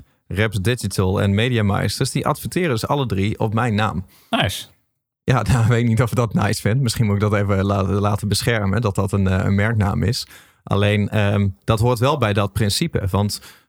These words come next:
Speaker 1: eh, wij hebben daar inderdaad ook wel eens over gehad. En het staat nu op de planning voor de toekomstige contentstrategie. Als wij naar onze software kijken, zoals bijvoorbeeld Phoenix.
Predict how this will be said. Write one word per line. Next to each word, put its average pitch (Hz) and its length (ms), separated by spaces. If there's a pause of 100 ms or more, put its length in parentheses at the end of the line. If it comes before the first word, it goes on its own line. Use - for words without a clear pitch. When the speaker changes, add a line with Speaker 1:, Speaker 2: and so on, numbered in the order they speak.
(100)
Speaker 1:
eh, 98 200 (180)
wij 107 120
hebben 131 180
daar 110 140 (100)
inderdaad 107 240
ook 123 80
wel 156 80
eens 110 120
over 101 180
gehad. 101 200
En 107 80
het 98 100
staat 104 240
nu 107 120
op 104 100
de 101 60
planning 98 320
voor 101 160
de 98 60
toekomstige 104 480
contentstrategie. 104 720
Als 98 100
wij 104 120
naar 104 100
onze 104 220
software 147 360
kijken, 92 340
zoals 107 180
bijvoorbeeld 104 340
Phoenix. 135 600